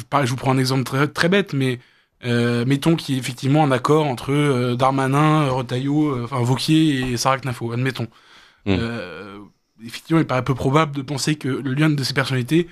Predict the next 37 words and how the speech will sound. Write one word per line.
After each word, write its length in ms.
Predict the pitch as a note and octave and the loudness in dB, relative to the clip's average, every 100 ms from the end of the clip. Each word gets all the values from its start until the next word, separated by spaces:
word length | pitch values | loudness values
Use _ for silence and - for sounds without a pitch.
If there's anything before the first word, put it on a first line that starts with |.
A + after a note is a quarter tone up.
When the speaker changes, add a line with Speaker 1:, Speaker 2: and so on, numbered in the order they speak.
| - - - _ B2+ | -12 -20 -20 _ -6
Speaker 1:
euh, 100 | C3 | -2
gagnera 360 | C3 C3 C3+ | 0 2 2
la 100 | D3+ | 2
présidentielle 560 | B2+ B2+ B2 B2 - D#3+ | 0 -2 -2 0 2 2
avec 180 | C3 B2 | 0 -4
le 60 | |
soutien 300 | A#2+ B2+ C#3+ | -8 -4 0
des 100 | C#3+ | 2
autres. 240 | C3+ C3 - | 2 0 -2
Mais 140 | B2+ | -2
par 160 | A#2+ B2 | 0 0
contre, 300 | F#3 F3 - _ - - _ _ _ | 2 0 -2 _ -20 -20 _ _ _
s'il 320 | - - - G3+ | -8 -2 2 4
y 40 | |
a 40 | |
eu 160 | F#3 F3 | 4 4
un 100 | E3 | 2
accord, 380 | D#3+ - F3 D#3+ | 0 0 0 2
s'il 160 | - | 0
y 0 | |
a 20 | D#3 | 0
eu 40 | |
une 40 | |
discussion 340 | D3+ - D3 D3+ | -2 -6 -4 -2
au 40 | |
moment 180 | C#3 C3+ | 0 0
de 80 | C3+ | -2
la 60 | |
primaire, 400 | B2 C#3+ D#3 G3 | -4 0 2 2
il 60 | G3 | 2
y 40 | |
aura 140 | D#3 D#3 | 2 0
peut-être 240 | - E3 - | -2 -14 -10
beaucoup 200 | E3+ E3 | -8 -8
plus 180 | D3+ D#3+ | -6 -4
de 80 | D3+ | -4
place 500 | D#3+ F3 F3 - | -2 -2 -2 -4